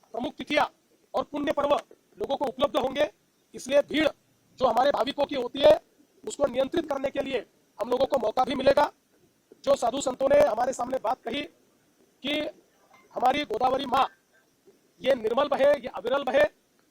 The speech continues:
इस दृष्टि से भी योजना तैयार की है। एसटीपी के माध्यम से उसमें साफ पानी जाए,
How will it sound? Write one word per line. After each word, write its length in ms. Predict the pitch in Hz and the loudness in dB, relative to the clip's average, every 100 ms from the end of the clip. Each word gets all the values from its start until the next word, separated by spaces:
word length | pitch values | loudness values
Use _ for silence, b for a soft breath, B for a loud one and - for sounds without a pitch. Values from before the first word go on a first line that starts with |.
| _ | _
इस 100 | 269 | -14
दृष्टि 300 | 254 254 262 | -10 -8 -8
से 100 | 262 | -4
भी 80 | 285 | -4
योजना 260 | 262 240 269 | -2 -2 -2
तैयार 280 | 262 247 254 | -2 -2 -2
की 120 | 262 | 0
है। 160 | 262 294 _ _ _ - _ - | 0 0 _ _ _ -20 _ -10
एसटीपी 360 | 415 - 294 294 | -10 -6 -6 -6
के 160 | - 285 | 0 0
माध्यम 280 | 226 269 269 | 2 -2 0
से 240 | 285 294 - _ _ - | 4 2 0 _ _ -16
उसमें 240 | 233 262 294 - _ _ | -4 4 6 4 _ _
साफ 300 | - 233 269 - | -10 -2 -2 0
पानी 200 | 262 269 | -4 0
जाए, 280 | 254 269 | 0 0